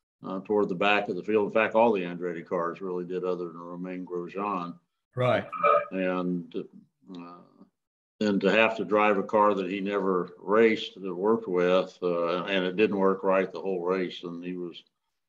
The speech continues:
Speaker 1: they quickly, uh, he was the first car out of the race on a non-accident,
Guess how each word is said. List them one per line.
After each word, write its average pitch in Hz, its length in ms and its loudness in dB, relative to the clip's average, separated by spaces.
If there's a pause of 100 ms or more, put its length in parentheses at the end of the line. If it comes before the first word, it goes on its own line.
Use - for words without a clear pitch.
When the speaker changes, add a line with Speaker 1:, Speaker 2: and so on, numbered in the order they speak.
(260)
Speaker 1:
they 92 160 -4
quickly, 90 720 0 (300)
uh, 87 180 -10
he 113 100 4
was 110 160 4
the 90 80 -6
first 110 360 4
car 101 500 6
out 107 200 4
of 92 40 -2
the 92 80 -6
race 98 420 -2
on 92 200 -4
a 90 120 -2
non-accident, 95 1500 0